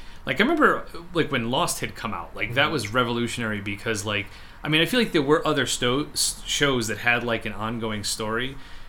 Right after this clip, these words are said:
Speaker 1: but it's kinda like you could catch an episode here or there. Like you said, like, "Oh, okay, like,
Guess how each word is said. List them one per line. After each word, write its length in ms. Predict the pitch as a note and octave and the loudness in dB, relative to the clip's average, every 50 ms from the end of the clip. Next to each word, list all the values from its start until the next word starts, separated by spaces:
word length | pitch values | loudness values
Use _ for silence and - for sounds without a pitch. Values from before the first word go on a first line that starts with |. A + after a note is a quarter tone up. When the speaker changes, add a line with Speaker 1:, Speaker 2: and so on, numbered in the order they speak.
| - - | -6 -2
Speaker 1:
but 80 | C3 B2 | 0 0
it's 120 | A#2+ - | 0 0
kinda 220 | - - C#3 C3 B2+ | 0 0 2 2 4
like 240 | B2 A#2 A2 A2+ | 2 2 0 0
you 80 | B2+ A#2+ | -2 -2
could 160 | - A#2 - | -2 -2 -2
catch 260 | - - B2+ A#2+ - | 0 0 0 0 0
an 60 | B2 A#2+ | 0 -2
episode 380 | A#2+ A#2 - A2 - A#2+ A2 G#2 | -2 -2 -2 -4 -4 -4 -4 -2
here 200 | G#2 A2 G#2 G#2+ | -2 -4 -2 -2
or 20 | |
there. 160 | G#2+ B2+ C3+ B2 | -2 0 0 2
Like 240 | A2 A2+ A2+ - | 2 0 0 2
you 80 | F3 F3 | 0 2
said, 260 | - - C3 A2+ G#2+ | 2 2 0 0 0
like, 200 | A2 G#2 G#2 G2 - - | 0 -2 -4 -2 -2 2
"Oh, 140 | F#3+ F#3 F#3+ | 2 4 4
okay, 440 | F#3 - - A#2 G#2 G2+ G2+ G2 - - - - - - - - | 2 0 -2 -4 -2 -2 -4 -4 -6 -10 -12 -12 -12 -12 -8 -4
like, 400 | A2+ A2+ G#2+ G#2 G2 - - | -2 -2 0 -2 -2 -6 -8